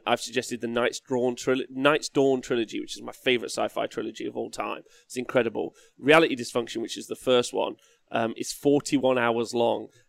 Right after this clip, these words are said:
Uh, what is this, Lord of the Space Rings? If it helps you out, Kill Panic, uh, I read a little bit of background. It took him ten years to write the trilogy, um,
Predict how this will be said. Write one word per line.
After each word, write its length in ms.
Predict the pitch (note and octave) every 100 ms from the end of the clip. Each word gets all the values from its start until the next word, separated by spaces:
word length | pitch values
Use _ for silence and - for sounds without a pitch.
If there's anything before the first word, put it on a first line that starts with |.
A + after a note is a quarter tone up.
| -
Uh, 280 | A#2 A2 G#2+
what 200 | B2 -
is 80 | B2
this, 200 | A2+ B2
Lord 240 | A#2+ A#2
of 40 |
the 80 | A2+
Space 300 | - A#2+ A#2+
Rings? 180 | A2 A2+
If 100 | B2
it 80 | -
helps 200 | E3 F#3+
you 60 | E3
out, 120 | B2+
Kill 120 | C3
Panic, 360 | B2 A#2 A2+ - - -
uh, 120 | A#2+ -
I 40 |
read 140 | C3 C3+
a 20 |
little 120 | B2+
bit 180 | B2 -
of 60 | -
background. 360 | C3+ - A#2
It 60 | A2
took 120 | -
him 120 | C3
ten 340 | - - C#3+ C#3
years 260 | C3 A2+ -
to 80 |
write 300 | A2+ A2+ -
the 60 | A2
trilogy, 540 | - A#2 A2 A#2+ B2+ - _ _ _ -
um, 460 | A#2 A2+ A2+ A2+